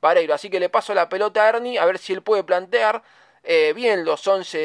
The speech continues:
de, de San Lorenzo que enfrentarían a, a Defensa y Justicia. Con Batalla, la defensa, el mediocampo, los delanteros. Le paso la pelota a Ernie.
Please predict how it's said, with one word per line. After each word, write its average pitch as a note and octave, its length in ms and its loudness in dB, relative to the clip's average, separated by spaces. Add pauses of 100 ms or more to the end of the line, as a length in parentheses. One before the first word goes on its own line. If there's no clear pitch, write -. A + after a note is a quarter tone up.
de, C#3+ 320 -4
de C#3+ 120 -8
San C#3+ 160 0
Lorenzo F3 300 -2
que E3 60 -6
enfrentarían D#3 560 -2
a, C#3 300 -2
a C#3+ 100 0
Defensa D#3+ 340 -4
y D3+ 40 -12
Justicia. C#3 480 -12
Con F3 240 -8
Batalla, G3+ 800 0
la D#3+ 160 -6
defensa, G3 560 -8
el E3 80 -6
mediocampo, E3 680 -2
los D3 140 -4
delanteros. E3 460 -2
Le G#3+ 80 -2
paso B3+ 200 0
la G3+ 100 6
pelota F#3+ 260 0
a D3+ 40 4
Ernie. B2+ 240 -8